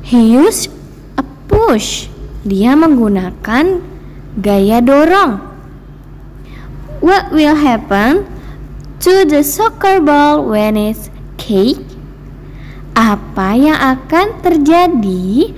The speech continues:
ketika bola sepaknya itu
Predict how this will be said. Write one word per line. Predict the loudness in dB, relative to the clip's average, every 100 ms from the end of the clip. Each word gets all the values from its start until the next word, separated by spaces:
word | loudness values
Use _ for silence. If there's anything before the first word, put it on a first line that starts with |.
| -16 -16
ketika | -12 -10 -10 -2 0
bola | 2 2 2 0 0 0 0 -2 -14 -18 -18 -18 -18
sepaknya | -2 -2 0 0 0 -2 -4 -2 -4 -4 -2 -2 -4 -12 -18 -18 -10
itu | -10 -8 -12 -8 -2 0 0 2 2 2